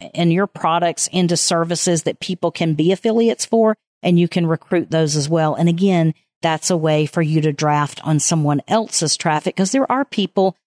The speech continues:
that are just looking to be affiliates. They don't want to create programs.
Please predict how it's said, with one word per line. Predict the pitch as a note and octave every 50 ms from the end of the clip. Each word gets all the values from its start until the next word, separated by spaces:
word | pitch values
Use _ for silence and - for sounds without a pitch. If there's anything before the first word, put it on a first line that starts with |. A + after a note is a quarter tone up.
| _ _ -
that | F3 F#3+ G3
are | F#3 F#3 F3
just | E3 D3 - F3+ F#3+ G3+ A3+ A3 - - -
looking | G3 G3 A3 A#3 - - F3 D#3+ E3 E3+
to | - - F3+
be | D#3+ E3+ E3+
affiliates. | E3+ D#3+ - G#3 G#3+ F#3 E3+ C#3 A#2+ -
They | - G3+
don't | A3+ C#4
want | C#4+ D#4 D4+
to | -
create | - B3+ A#3+ A#3+ A#3 - -
programs. | - G#3+ G#3+ A3+ G3+ F#3 C#3+ C#3 A#2 - - C#3+ - -